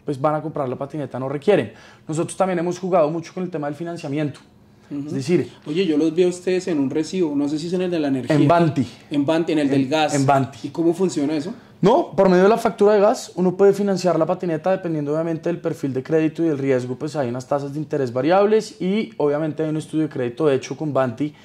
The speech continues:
Speaker 1: de si la persona compra, ha, ha pagado a tiempo sus facturas y demás, ese cupo de endeudamiento y esa tasa de interés va a ser cada vez más interesante. Tenemos Banti, tenemos Siste Crédito,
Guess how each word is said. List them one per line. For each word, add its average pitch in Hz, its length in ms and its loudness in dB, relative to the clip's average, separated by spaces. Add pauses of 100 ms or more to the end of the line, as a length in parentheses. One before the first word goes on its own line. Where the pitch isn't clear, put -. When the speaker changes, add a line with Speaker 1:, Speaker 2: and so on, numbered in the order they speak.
(180)
Speaker 1:
de 127 340 2 (160)
si - 240 -4
la 135 160 2
persona 131 320 -4
compra, 151 420 -2
ha, 139 260 0
ha 135 180 -4
pagado 147 580 2
a 143 100 -6
tiempo 135 280 -10
sus 139 160 -14
facturas 151 480 -6
y 175 60 0
demás, 185 360 -2
ese 151 300 -4 (120)
cupo 196 600 0
de 160 120 0
endeudamiento 165 760 -2 (220)
y 151 80 4
esa 151 320 -2
tasa 170 300 2
de 170 40 -4
interés 147 540 -6 (280)
va 139 60 -2
a - 20 0
ser 143 160 -4
cada 151 180 2
vez 147 60 -2
más 147 160 -6
interesante. 151 580 -2 (360)
Tenemos 151 520 -2 (120)
Banti, 180 680 0
tenemos 143 340 -4
Siste 156 300 -4
Crédito, 156 540 2